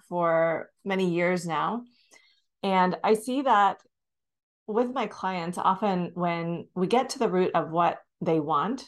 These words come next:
there's a lot of judgment around it. And feeling like, you know, we shouldn't want what we want, or should, we should want something different. And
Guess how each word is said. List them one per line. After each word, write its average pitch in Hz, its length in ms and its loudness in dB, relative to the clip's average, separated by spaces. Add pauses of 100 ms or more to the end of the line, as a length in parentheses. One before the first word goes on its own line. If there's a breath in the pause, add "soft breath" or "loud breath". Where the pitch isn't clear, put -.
(380 soft breath)
there's 196 160 0
a 214 60 2
lot 262 280 4
of 208 100 0
judgment 156 680 0
around 160 400 -2
it. - 300 -10 (920 loud breath)
And 196 440 4 (960)
feeling 285 380 4
like, 202 480 2 (300)
you 196 80 2
know, 175 360 0 (560)
we 220 200 2
shouldn't 247 420 0
want 196 340 4
what 190 200 2
we 185 140 2
want, 175 360 0
or 202 100 -2
should, - 200 -6
we 202 180 -2
should 233 380 2
want 202 280 0
something 175 460 -2
different. 180 540 -4 (680 loud breath)
And 190 420 4